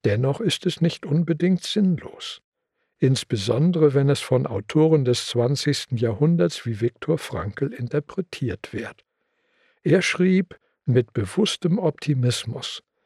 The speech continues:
dass wir, wenn wir völlig frei das Warum in unserem eigenen Leben definieren können, dann auch dafür verantwortlich sind und auch die Gelegenheit haben, unserem Leben den Sinn zu geben,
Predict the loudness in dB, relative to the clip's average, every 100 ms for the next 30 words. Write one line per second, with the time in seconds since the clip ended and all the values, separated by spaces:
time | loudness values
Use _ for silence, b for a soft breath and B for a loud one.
0 | _ _ 0 0 0 -4 0 2 2 2
1 | 0 0 0 -2 -4 2 4 4 0 -4
2 | -4 -2 0 -2 -6 -4 -2 -2 -6 -8
3 | -6 -2 0 0 -4 _ _ -2 -2 0
4 | -2 0 -4 -6 -2 0 2 2 2 0
5 | 0 0 0 -2 -4 -2 -2 0 0 0
6 | -4 -8 -10 -6 -6 -6 _ _ _ _
7 | -6 -2 -2 -2 -4 -2 -2 0 -2 -4
8 | -2 -4 -4 -6 0 2 2 0 -4 -2
9 | -2 -2 -4 -6 -6 -6 -6 -6 -4 -2
10 | 0 0 -4 -8 -8 -10 -8 -4 -6 _
11 | _ _ _ 0 2 2 2 2 2 2
12 | 0 0 -2 -4 -6 -2 0 4 2 2
13 | 2 2 -2 -4 -6 -4 -4 -2 -4